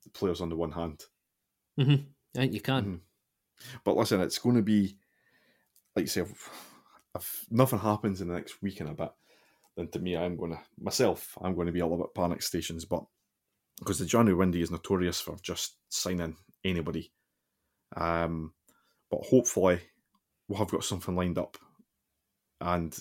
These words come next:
Speaker 1: we manage to get the push through and the player signed on the dotted line, and it's somebody that adds more to the team and a little bit more depth in certain positions that we need, um, vis-a-vis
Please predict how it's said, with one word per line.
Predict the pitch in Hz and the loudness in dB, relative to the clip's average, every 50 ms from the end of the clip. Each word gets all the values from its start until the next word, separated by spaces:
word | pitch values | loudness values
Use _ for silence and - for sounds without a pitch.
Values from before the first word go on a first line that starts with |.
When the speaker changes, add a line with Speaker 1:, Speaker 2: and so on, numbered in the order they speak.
| - _ | -14 _
Speaker 1:
we | - 85 90 90 85 | -4 -2 0 0 0
manage | 85 87 90 90 90 - | 0 0 0 -2 -2 -4
to | 87 | -6
get | 85 - - | -6 -6 -6
the | 65 62 - _ _ _ | -8 -10 -10 _ _ _
push | - - 104 - - - | -10 -8 -8 -8 -6 -4
through | - 92 90 85 - - - - | -2 -2 -2 -2 -6 -10 -12 -8
and | - 87 78 | -8 -8 -8
the | 76 | -6
player | - - 92 82 | -2 -2 -2 -2
signed | - - 90 87 87 85 - | -2 -4 -4 -4 -4 -4 -6
on | - 87 | -8 -8
the | 87 | -6
dotted | 82 92 87 - - - | -2 -2 -2 -2 0 0
line, | 87 87 85 80 - - - - - - - - - - | -2 -2 -2 -4 -8 -14 -20 -20 -18 -18 -18 -14 -10 -8
and | - - | -8 -6
it's | - - | -4 -2
somebody | - - 90 90 87 78 87 87 | 0 0 0 0 0 -2 -2 -4
that | 85 82 87 85 82 80 78 - - - - - - - - - - - _ _ - | -4 -2 -4 -4 -4 -4 -6 -8 -14 -20 -20 -20 -20 -20 -20 -20 -20 -20 _ _ 0
adds | 101 95 87 - - | 0 0 0 0 0
more | 101 92 | 0 0
to | 87 - - - | 0 -4 -8 -10
the | 90 | -10
team | 85 - - 95 90 90 - - - - | -8 -6 -4 -4 -4 -4 -6 -12 -14 -10
and | 85 85 87 | -6 -2 0
a | |
little | 87 80 67 | 0 0 0
bit | - - - | 0 -2 -2
more | 90 87 | -2 -2
depth | 80 - 92 90 - - - | 0 0 0 0 -2 -4 -8
in | 101 | -10
certain | - - - - - | -6 -4 -4 -4 -4
positions | - 92 82 90 87 - 95 87 85 - - - - | -4 -6 -6 -6 -6 -6 -6 -8 -8 -10 -12 -8 -4
that | 90 87 80 - | -2 -2 -2 -2
we | 90 95 | -2 0
need, | 95 98 92 87 - - - _ _ _ _ - | 0 0 0 -2 -6 -14 -18 _ _ _ _ -14
um, | - 85 82 82 82 82 80 80 80 _ _ _ _ _ _ _ _ _ _ _ _ _ _ _ _ _ _ _ _ _ _ _ _ _ - 104 | -10 -8 -8 -6 -6 -8 -8 -10 -14 _ _ _ _ _ _ _ _ _ _ _ _ _ _ _ _ _ _ _ _ _ _ _ _ _ -6 -6
vis-a-vis | 101 87 98 90 87 90 110 117 120 - | -4 -2 0 0 0 2 2 2 0 0